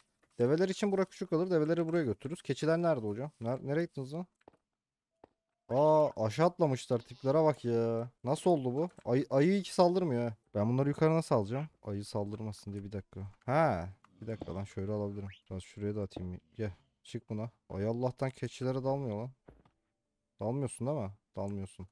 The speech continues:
E, bu ayı da gelebilir buraya. Abi olaya bak ya. Ayı bir uzaklaşsın abi. Manyağa bak, zıpladı lan. Sen de zıplasana.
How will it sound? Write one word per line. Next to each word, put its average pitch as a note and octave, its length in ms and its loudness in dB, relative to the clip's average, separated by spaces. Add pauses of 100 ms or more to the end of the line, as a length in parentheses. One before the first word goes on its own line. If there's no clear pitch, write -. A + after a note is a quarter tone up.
(140)
E, G2+ 80 -4
bu A#2+ 140 -2
ayı C3 140 6
da D#3+ 100 8
gelebilir F#2 500 0
buraya. A2 160 -4 (400)
Abi G#2 200 -2
olaya A2 260 4
bak G#2+ 200 0
ya. G2 120 -2 (580)
Ayı G2 180 -4
bir G2 60 -4
uzaklaşsın G2+ 560 -6
abi. F#2 180 -8 (4000)
Manyağa C#3 420 6
bak, F#3 160 8
zıpladı D#3+ 480 4
lan. G#3 240 4 (480)
Sen E3 260 2
de G#3+ 60 4
zıplasana. G3+ 560 0